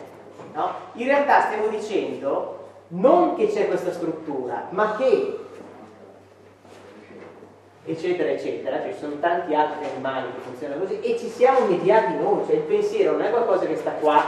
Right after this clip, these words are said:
a mediare i miei bisogni rispetto ai miei, alla mia azione, ma perché ci sia questa cosa qui che è qualcosa di razionale e che qualcuno, e quindi ostacola da un lato, reprime dall'altro, questa cosa non la posso fare io da solo, cioè non la fa l'animale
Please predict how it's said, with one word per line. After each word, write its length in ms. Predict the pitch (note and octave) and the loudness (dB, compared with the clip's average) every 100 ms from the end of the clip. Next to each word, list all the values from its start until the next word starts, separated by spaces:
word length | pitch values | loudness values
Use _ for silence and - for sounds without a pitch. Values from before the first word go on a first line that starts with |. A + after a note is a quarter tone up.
| - - - - | -2 -10 -10 -2
a 100 | E3 | 2
mediare 500 | D3+ D3+ E3 E3+ D#3 | 2 6 6 6 6
i 80 | |
miei 200 | D3 F3 | 2 0
bisogni 540 | - D#3 D3+ E3 F3 E3 | 0 -2 0 2 2 0
rispetto 460 | - - D3+ D3+ | -4 -2 -2 2
ai 140 | D#3 C3+ | 2 2
miei, 420 | C#3 C#3+ C#3+ C#3 | 0 -2 -2 -2
alla 200 | C#3 - | -2 -2
mia 220 | D3 C#3+ | -2 -4
azione, 640 | C#3+ C#3+ C3+ B2+ - - - - | -4 -8 -8 -8 -10 -12 -14 -14
ma 160 | - F3+ | 0 2
perché 340 | F3+ G3+ B3+ | 4 2 0
ci 120 | B3+ - | -4 -4
sia 200 | C4 B3+ | -2 0
questa 280 | G#3+ G3+ | 0 -2
cosa 280 | F3+ G3+ F#3+ | -2 0 0
qui 260 | - F#3 D#3 | -2 -4 -4
che 100 | D3 | -4
è 20 | |
qualcosa 360 | D3 - F#3+ F3+ | -2 0 0 0
di 100 | D#3+ | 0
razionale 840 | D#3 - D3+ C#3 - A#2 A#2 - - - - | 0 -2 -2 -2 -4 -4 -8 -10 -16 -20 -10
e 100 | D#3 | -4
che 160 | E3+ | 0
qualcuno, 380 | F3 F3 - - | 2 2 0 -4
e 80 | D#3 | -8
quindi 300 | G3+ G3+ - | -6 -4 -2
ostacola 540 | A#3 - F#3 F#3 G#3 F#3 | -4 0 4 4 4 2
da 140 | F3 | 2
un 100 | D#3+ | 2
lato, 360 | D#3 - - D3 | 2 2 0 -4
reprime 360 | C#3+ E3 F#3 | -6 -4 -2
dall'altro, 560 | E3 C#3+ - - - - | 0 2 0 0 -4 -8
questa 240 | F3+ G3+ | -8 -6
cosa 320 | F3 - - | 0 2 2
non 140 | - - | -2 -4
la 20 | |
posso 300 | F#3 F3+ F#3 | -4 -4 -2
fare 180 | D#3+ C#3 B2+ B2 | -2 -2 -2 -6
io 160 | A#2+ - | -8 -8
da 80 | A2+ | -12
solo, 460 | - A2+ A2 - - - | -10 -10 -8 -12 -16 -10
cioè 140 | D#3+ | -4
non 100 | D3+ | 2
la 140 | D#3 D3+ | 2 4
fa 300 | - A3 - | 4 4 2
l'animale 880 | D#3 D#3+ D3 D3 C3 D3+ D3 D3+ | 2 2 0 0 2 2 0 -2